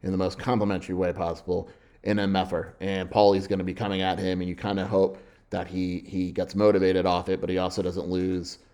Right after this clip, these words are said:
um, you know, his, his focus because of that and get too involved with the fans. But,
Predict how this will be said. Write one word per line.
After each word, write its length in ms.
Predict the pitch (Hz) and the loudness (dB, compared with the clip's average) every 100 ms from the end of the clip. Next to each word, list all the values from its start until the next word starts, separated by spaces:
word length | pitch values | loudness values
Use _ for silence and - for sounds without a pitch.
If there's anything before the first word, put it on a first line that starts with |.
| _ - | _ -12
um, 340 | 85 87 85 - | -6 -6 -6 -6
you 80 | 92 | -6
know, 140 | 85 | -6
his, 280 | 92 78 - - | -8 -10 -14 -12
his 160 | 87 | -10
focus 480 | - 101 87 90 80 | 0 2 2 -2 -8
because 320 | - 80 87 | -8 -6 -4
of 60 | 90 | -2
that 180 | 87 87 | -2 -2
and 100 | 85 | -4
get 160 | - | -6
too 180 | - 98 | -4 -4
involved 420 | 90 90 87 82 | -2 -2 -2 -2
with 240 | 85 92 92 | -2 -4 -4
the 80 | |
fans. 480 | 87 95 90 85 85 | -8 -6 -6 -6 -10
But, 320 | - 87 - | -6 -4 -6